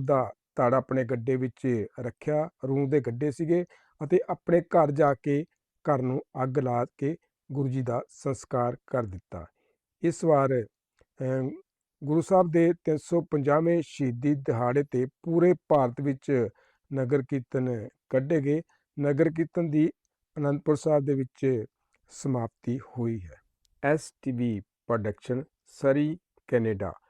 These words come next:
ਪਾਲ ਵੜੈਚ ਸ਼ੋਅ ਨੂੰ ਤੁਸੀਂ ਸਬਸਕ੍ਰਾਈਬ ਜ਼ਰੂਰ ਕਰ ਲਓ ਅਤੇ ਬੈਲ ਦਾ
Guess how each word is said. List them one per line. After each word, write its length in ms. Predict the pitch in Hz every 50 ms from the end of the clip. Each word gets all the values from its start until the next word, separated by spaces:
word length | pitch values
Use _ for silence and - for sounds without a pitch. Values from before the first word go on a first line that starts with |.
| _ _ _ _ _ _ _
ਪਾਲ 280 | 139 139 143 147 160 160
ਵੜੈਚ 260 | 151 147 147 147 139
ਸ਼ੋਅ 260 | - - - 143 147 151
ਨੂੰ 140 | 151 139
ਤੁਸੀਂ 260 | - - 107 - 151 131
ਸਬਸਕ੍ਰਾਈਬ 580 | - - 113 107 - - - 127 120 120 110
ਜ਼ਰੂਰ 360 | 110 - 104 101 110 104 104 -
ਕਰ 140 | - 123 123
ਲਓ 220 | 131 147 151 139
ਅਤੇ 160 | 127 - 131 120
ਬੈਲ 300 | 104 113 110 110 107 101
ਦਾ 320 | 113 110 110 104 113